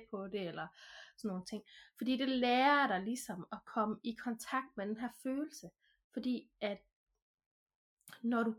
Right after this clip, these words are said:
gør det, og du synger med på noget musik, så bliver det lige pludselig okay at være sur og vred. Øh, end hvis man sidder der og er sur og vred, og, og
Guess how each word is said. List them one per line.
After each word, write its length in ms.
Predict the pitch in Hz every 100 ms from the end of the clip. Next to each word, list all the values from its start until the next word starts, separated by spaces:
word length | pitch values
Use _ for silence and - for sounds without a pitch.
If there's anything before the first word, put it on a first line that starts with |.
| -
gør 260 | 220 233
det, 180 | 254 294 - _ _ _ _ _ _ _ _ _ _ _ _ -
og 120 | 208
du 60 | 214
synger 320 | - 214 208
med 140 | 220
på 160 | 226 247
noget 140 | 226
musik, 360 | 190 - 262 254
så 180 | - 277
bliver 160 | 254
det 100 | 214
lige 140 | 220 254
pludselig 300 | 269 262 - -
okay 600 | 233 254 269 - 226 226 220
at 140 | 196
være 120 | 190 180
sur 360 | - 269 220
og 100 | 185
vred. 220 | 214 262 269 _ _ _ _ _ _ _ _ _ _ _ _ _ _ _ _ _ _
Øh, 420 | 220 202 190 190 180
end 180 | 220 202
hvis 220 | 202 208
man 160 | 214 196
sidder 320 | - 254 196
der 160 | 196 214
og 60 | 175
er 40 |
sur 280 | - 262 208
og 100 | 170
vred, 200 | 208 226 226 -
og, 600 | 175 165 160 165 160 -
og 140 | 208